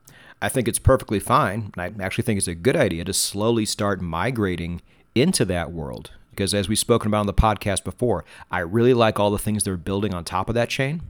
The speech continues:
Turns out, you know, Bitcoin wasn't the medium of exchange that the world really wants right now. They still really just want dollars. And it's probably going to take something really, really severe to get people away from the fiat system they've known their entire life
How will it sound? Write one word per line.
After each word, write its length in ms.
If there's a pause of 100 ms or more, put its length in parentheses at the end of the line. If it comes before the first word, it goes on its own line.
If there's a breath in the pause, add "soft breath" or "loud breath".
(400)
Turns 300
out, 320
you 60
know, 200
Bitcoin 520
wasn't 260
the 60
medium 460
of 120
exchange 640
that 160
the 100
world 340
really 240
wants 400
right 220
now. 240
They 100
still 280
really 340
just 240
want 160
dollars. 480 (380)
And 100
it's 100
probably 440
going 220
to 60
take 240
something 720
really, 480
really 320
severe 800 (380 loud breath)
to 100
get 380
people 440
away 720 (140)
from 220
the 80
fiat 340
system 300
they've 160
known 180
their 140
entire 320
life 340